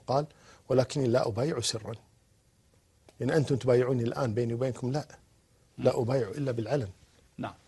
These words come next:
Speaker 1: غداً أخرج إلى المسجد، أو الصلاة ندخل، أخرج إلى المسجد ونبايع هناك.
Speaker 2: إذن البيعة كانت بيعة عامة
Speaker 1: عامة.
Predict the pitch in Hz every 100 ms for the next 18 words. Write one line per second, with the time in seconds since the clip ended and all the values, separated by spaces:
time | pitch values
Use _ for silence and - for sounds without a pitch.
0 | _ _ - 123 139 113 - - 127 131
1 | 120 120 - 101 110 110 127 - 110 -
2 | 131 117 - - - 135 - 127 - -
3 | 131 123 123 151 240 233 - - _ _
4 | - 135 123 110 - - 98 - - -
5 | _ - 127 170 165 - _ _ _ _
6 | - 120 120 143 139 156 170 165 - _
7 | _ _ _ - 135 135 120 117 139 123
8 | - 139 127 110 101 - - 117 165 185
9 | 123